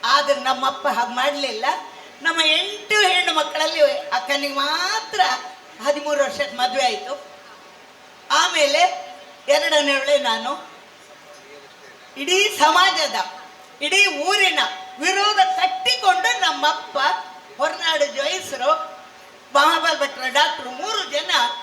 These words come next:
ಹೆಣ್ಣು ಮಕ್ಕಳನ್ನು ಕಾಲೇಜಿಗೆ ಕಳಿಸಿದ್ರು. ಆ ರೀತಿ ನಾವು ತ್ರಿಮೂರ್ತಿಗಳು ಕಾಲೇಜಿಗೆ ಸೇರಿ ಈ ರೀತಿಯ ಒಂದು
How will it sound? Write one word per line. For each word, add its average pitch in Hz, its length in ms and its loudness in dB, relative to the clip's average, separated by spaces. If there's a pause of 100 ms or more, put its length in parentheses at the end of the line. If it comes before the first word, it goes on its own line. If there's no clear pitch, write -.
(100)
ಹೆಣ್ಣು 330 220 0
ಮಕ್ಕಳನ್ನು 247 500 2
ಕಾಲೇಜಿಗೆ 226 500 -8
ಕಳಿಸಿದ್ರು. - 680 -8 (760)
ಆ 339 240 4
ರೀತಿ 403 420 2
ನಾವು 370 360 2
ತ್ರಿಮೂರ್ತಿಗಳು 320 1300 0
ಕಾಲೇಜಿಗೆ 277 1040 2
ಸೇರಿ 339 480 4 (480)
ಈ 349 140 -2
ರೀತಿಯ 269 400 -10
ಒಂದು 240 680 0